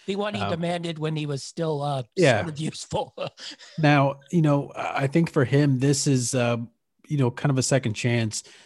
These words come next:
Speaker 2: to revitalize his career. I know that, uh, during, you know, post-game interviews, he, he, he's made comments about, uh,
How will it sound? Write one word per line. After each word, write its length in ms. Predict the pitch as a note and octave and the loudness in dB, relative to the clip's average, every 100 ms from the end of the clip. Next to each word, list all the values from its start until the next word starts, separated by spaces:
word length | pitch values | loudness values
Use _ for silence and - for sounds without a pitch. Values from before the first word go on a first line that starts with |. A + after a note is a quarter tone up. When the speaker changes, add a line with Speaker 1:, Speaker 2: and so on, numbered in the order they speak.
| _ | _
Speaker 2:
to 160 | - A#2+ | 0 2
revitalize 640 | A#2 A2+ A2+ A2+ A2 G#2+ | 4 4 2 2 0 -2
his 160 | A2+ - | -4 -4
career. 340 | A2 A2+ A2+ | -4 -2 -2
I 60 | A2 | -2
know 160 | A#2+ | -2
that, 240 | A#2 A2+ A#2+ - - _ _ _ - | -2 -4 -8 -20 -20 _ _ _ -4
uh, 160 | B2+ A#2+ | 0 2
during, 320 | A#2 A2+ A2 | 2 2 0
you 100 | D3 | -2
know, 80 | B2 | 0
post-game 460 | G#2+ A#2+ A2 B2 A#2 | 2 2 4 2 2
interviews, 420 | A#2+ A2+ A2+ - | 0 0 -2 -2
he, 240 | A#2+ A2+ | -2 -2
he, 240 | A2 A2 A#2+ | -4 -6 -6
he's 240 | B2 A2+ | -6 -2
made 160 | B2 A#2 | -2 0
comments 400 | A2+ A#2 A2+ - | -2 0 0 -2
about, 460 | A2 G#2+ G#2+ - _ - _ - | 0 0 0 -4 _ -20 _ -12
uh, 280 | G#2 F#2+ | -8 -8